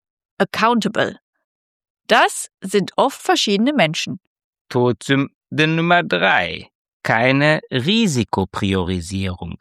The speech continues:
Speaker 2: Wenn auf deiner Liste eine kaputte Leuchte und ein ungesicherter Gefahrstofflagerplatz nebeneinander stehen und beide den Status offen haben, dann hast du ein Problem.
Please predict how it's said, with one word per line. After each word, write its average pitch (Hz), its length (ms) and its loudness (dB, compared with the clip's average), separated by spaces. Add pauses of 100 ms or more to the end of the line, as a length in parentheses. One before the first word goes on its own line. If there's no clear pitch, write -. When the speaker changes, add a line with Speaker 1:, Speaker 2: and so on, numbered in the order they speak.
(300)
Speaker 2:
Wenn 151 160 2
auf 175 100 4
deiner 185 300 4
Liste 123 420 2
eine 135 220 2
kaputte 113 460 0
Leuchte 170 720 2
und 127 260 2
ein 110 240 0
ungesicherter 123 880 2
Gefahrstofflagerplatz 107 1600 0
nebeneinander 131 760 2
stehen 117 400 0
und 117 240 -2
beide 165 400 2 (360)
den 123 160 2
Status 131 580 0
offen 127 340 0
haben, 98 400 0 (100)
dann 110 160 0
hast 104 200 0
du 135 60 2
ein 135 180 0
Problem. 180 580 0